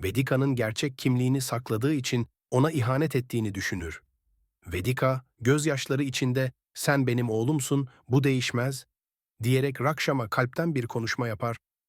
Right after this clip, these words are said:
Ancak Rakşam kendini kimliksiz hissetmeye devam eder ve herkesin güveni sarsılır. Sonam'ın endişeleri artarken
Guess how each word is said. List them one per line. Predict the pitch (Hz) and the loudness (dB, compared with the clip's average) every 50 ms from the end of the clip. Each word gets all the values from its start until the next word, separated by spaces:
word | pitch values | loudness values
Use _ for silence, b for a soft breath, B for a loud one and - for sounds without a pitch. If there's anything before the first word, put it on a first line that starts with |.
| _ - | _ 0
Ancak | 139 143 143 135 139 135 127 - 117 | 2 2 2 2 0 -2 -2 -2 0
Rakşam | 131 147 139 - - 151 139 135 | 0 0 0 -2 -2 -2 -2 -2
kendini | 131 - 135 135 131 135 143 135 | -2 -2 -2 0 0 -2 -2 -4
kimliksiz | 131 - 135 127 127 127 - - 180 147 123 | -2 0 0 0 0 0 -2 -4 -4 -4 -4
hissetmeye | 123 - - 127 123 - - 127 127 123 117 | -4 -4 -4 -4 -4 -4 -4 -4 -2 -2 -2
devam | 110 107 127 147 147 139 | -2 -2 0 0 0 0
eder | 135 135 135 139 135 - _ _ _ _ - | 0 0 -2 -2 -4 -8 _ _ _ _ 0
ve | 139 135 | 0 2
herkesin | 131 185 185 - - 131 - 151 143 131 | 2 0 0 -2 -4 -4 -2 -2 -2 0
güveni | 113 117 113 110 110 | 0 -2 -2 -2 -2
sarsılır. | 107 - 117 104 101 - - 110 98 92 85 - - _ _ _ _ _ _ _ | -4 -4 -6 -6 -6 -6 -6 -6 -6 -8 -10 -12 -16 _ _ _ _ _ _ _
Sonam'ın | - - - 147 156 170 170 175 170 160 | -8 0 2 4 4 4 4 2 0 0
endişeleri | - 135 135 131 135 - - 139 127 135 131 147 | 2 2 2 2 2 0 -2 0 0 0 0 -2
artarken | - - 104 101 - - 151 156 143 - - 110 104 104 | 0 0 -2 -2 0 0 -2 -2 -2 -2 -4 -4 -4 -4